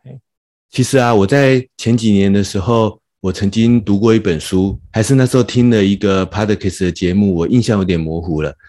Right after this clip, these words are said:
Speaker 2: 但是我印象很深刻的是，无论它是一本书，还是那时候我是听一个节目，它其实提到了一个我觉得蛮有趣的观念，就是这个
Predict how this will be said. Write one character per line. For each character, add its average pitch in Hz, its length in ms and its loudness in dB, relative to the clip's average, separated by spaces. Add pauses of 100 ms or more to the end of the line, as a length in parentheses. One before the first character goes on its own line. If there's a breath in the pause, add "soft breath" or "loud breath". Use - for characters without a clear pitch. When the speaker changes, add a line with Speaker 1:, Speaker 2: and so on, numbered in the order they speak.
(140)
Speaker 2:
但 160 120 2
是 156 80 4
我 123 120 6
印 127 80 2
象 117 140 2
很 98 80 2
深 120 200 -2
刻 127 140 0
的 107 120 4
是， 117 320 -2 (260)
无 110 100 0
论 127 120 4
它 120 120 2
是 120 120 -2
一 117 60 2
本 98 180 -2
书， 107 200 -4
还 92 100 0
是 101 100 -4
那 107 120 0
时 104 100 -2
候 90 60 2
我 80 40 -4
是 92 120 -8
听 92 180 -4
一 92 60 -2
个 85 100 -4
节 76 220 -10
目， 85 240 -6 (280 soft breath)
它 143 80 2
其 131 100 2
实 127 60 2
提 - 180 -2
到 123 180 2
了 110 80 4
一 107 60 2
个 101 120 0
我 92 100 2
觉 95 140 -2
得 95 140 0
蛮 98 140 0
有 95 140 -2
趣 - 160 -8
的 85 120 -4
观 90 240 -4
念， 87 160 -2
就 104 100 -2
是 104 320 0 (380)
这 110 100 -4
个 95 500 -2